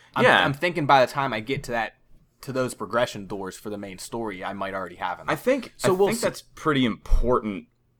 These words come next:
Speaker 2: aspect of the game that I had no idea it was at
Speaker 1: Me
Speaker 2: all.
Speaker 1: neither.
Speaker 2: Like,
Speaker 1: I
Speaker 2: collecting things like a Mario game.
Speaker 1: I did not know that at all one bit.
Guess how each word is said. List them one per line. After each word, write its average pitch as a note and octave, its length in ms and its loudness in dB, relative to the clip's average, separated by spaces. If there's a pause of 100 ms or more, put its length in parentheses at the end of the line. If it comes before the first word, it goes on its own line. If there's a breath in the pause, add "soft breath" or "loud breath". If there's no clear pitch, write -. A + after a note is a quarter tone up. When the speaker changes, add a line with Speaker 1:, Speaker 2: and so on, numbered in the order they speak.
(500)
Speaker 2:
aspect A2+ 520 2
of G2+ 160 -2
the F#2 60 -6
game E2+ 500 -4 (180)
that G2 140 4
I G2 100 8
had G#2+ 200 2
no G#2+ 160 0
idea F#2+ 360 2
it F2+ 260 -4
was E2+ 420 -8 (380)
at G#2 120 6
Speaker 1:
Me G2+ 60 10
Speaker 2:
all. G#2 120 8
Speaker 1:
neither. G#2 260 -2 (100)
Speaker 2:
Like, G2 280 0
Speaker 1:
I - 40 -2
Speaker 2:
collecting G#2+ 520 2
things G2+ 340 0
like F#2+ 200 2
a F#2 40 -4
Mario E2+ 380 -2
game. - 100 -4
Speaker 1:
I A#2 140 -2
did A#2+ 180 -6
not A#2+ 300 2 (300)
know A#2 280 -2
that A2 280 -2
at G#2 180 -2
all G2 360 -2
one G2 240 -8
bit. F2 260 -12